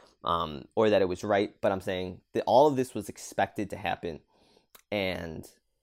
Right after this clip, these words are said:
precedents have been set. It's nothing that hasn't happened before. To this magnitude, no.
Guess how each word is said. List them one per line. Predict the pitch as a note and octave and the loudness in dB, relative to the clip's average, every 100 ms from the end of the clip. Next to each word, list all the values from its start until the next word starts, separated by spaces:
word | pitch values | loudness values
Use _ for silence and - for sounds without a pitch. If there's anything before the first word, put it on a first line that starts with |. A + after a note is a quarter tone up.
| _ | _
precedents | - A#2+ A2+ G#2+ | 2 2 2 -6
have | G2+ | -6
been | F2+ E2+ | -8 -8
set. | - - | -6 -6
It's | - - | -8 0
nothing | A2+ A#2+ A2+ | 0 0 -4
that | G2+ | 2
hasn't | G2 F#2+ G2+ | 2 0 0
happened | F#2 - F#2 | -2 0 -10
before. | - - F#2 G1+ - _ _ _ - | -12 -8 -8 -6 -12 _ _ _ -2
To | C3 | -2
this | A2 - | -2 -2
magnitude, | C#3 E3 F#3+ G#3+ A3+ A3 G#3+ - _ | 2 2 0 -4 -4 -6 -8 -20 _
no. | G#3 G3+ C#3+ - | -4 0 2 0